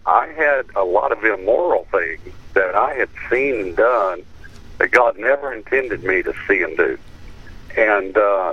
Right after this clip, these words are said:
so even after I was a Christian, here I was struggling with lustful thoughts, and, uh, it was horrible.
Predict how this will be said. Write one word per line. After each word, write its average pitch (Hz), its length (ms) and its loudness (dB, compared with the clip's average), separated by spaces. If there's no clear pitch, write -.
so 107 180 6
even 156 320 0
after 127 440 2
I 101 140 4
was 95 140 -4
a 87 80 -6
Christian, 98 640 0
here 143 180 4
I 139 60 6
was 104 180 0
struggling 101 680 0
with - 100 -8
lustful 117 580 2
thoughts, 123 360 4
and, 95 380 0
uh, 90 420 2
it 110 160 2
was - 120 -6
horrible. - 520 0